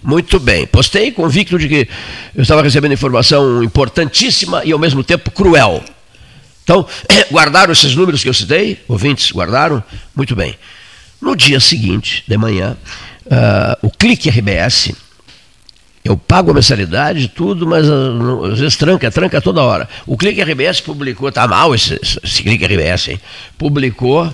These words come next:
e eu, eu prestigio ainda, porque eu assino. Tem direito de reclamar, não tem? Eh, eles publicaram uma reportagenzinha falando, com a foto do rapaz, falando no amor que esse rapaz tinha aos seus filhos, aos seus dois filhos. Ele era absolutamente devotado aos filhos.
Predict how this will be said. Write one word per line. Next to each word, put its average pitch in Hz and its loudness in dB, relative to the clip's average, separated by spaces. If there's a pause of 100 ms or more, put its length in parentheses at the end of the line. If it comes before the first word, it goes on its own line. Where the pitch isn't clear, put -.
(160)
e 135 2
eu, 156 4
eu 151 4
prestigio 311 -2
ainda, 285 -6
porque - -10
eu 127 -4
assino. 131 -4 (680)
Tem 104 2
direito 220 -2
de - -4
reclamar, 127 -2
não 92 -6
tem? 131 -2 (300)
Eh, 139 2
eles 131 4
publicaram 120 0
uma 113 -2
reportagenzinha 107 0 (800)
falando, 135 0
com - -4
a 107 0
foto 107 -4
do 90 -10
rapaz, 135 -2 (240)
falando 156 0
no 165 0
amor 196 2
que - -10
esse 147 -4
rapaz 123 -4
tinha 147 0
aos 147 -2
seus - -2
filhos, 76 -6
aos - -12
seus 80 -8
dois 107 -4
filhos. - -8 (260)
Ele 110 2
era 190 4
absolutamente 196 0
devotado 185 2
aos 190 -2
filhos. - -6